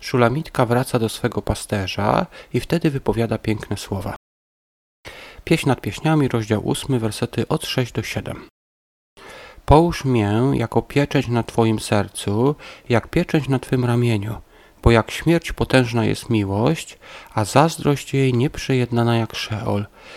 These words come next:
Żar jej to żar ognia, płomień pański. Wody wielkie nie zdołają ugasić miłości, nie zatopią jej rzeki.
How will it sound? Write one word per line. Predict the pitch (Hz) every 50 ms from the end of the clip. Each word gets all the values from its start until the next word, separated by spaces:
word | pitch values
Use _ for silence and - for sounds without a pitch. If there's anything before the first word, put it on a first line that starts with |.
| - - -
Żar | - - 123 120 117 110 104
jej | 104 104 104 110 127 143 139
to | - - 113
żar | 107 123 123 - -
ognia, | 135 131 117 - - 107 104 101 - - - - _ _
płomień | - 131 135 139 135 127 120
pański. | - - 113 110 107 104 - - - - 113 - - _ _ _ _ _ - - - - - - - - -
Wody | - 147 170 175 - 160 147
wielkie | 143 151 151 143 143 - - 147 143
nie | 139 139 127
zdołają | - 123 131 131 139 135 120 113 110
ugasić | - 120 120 107 - 127 127 - - 107 - - 107
miłości, | 104 101 101 98 95 - - - - - 107 - - - - - - -
nie | 135 127
zatopią | 123 127 - 151 - - 151 147
jej | 147 147 143 139 131
rzeki. | 127 131 113 - - - - 82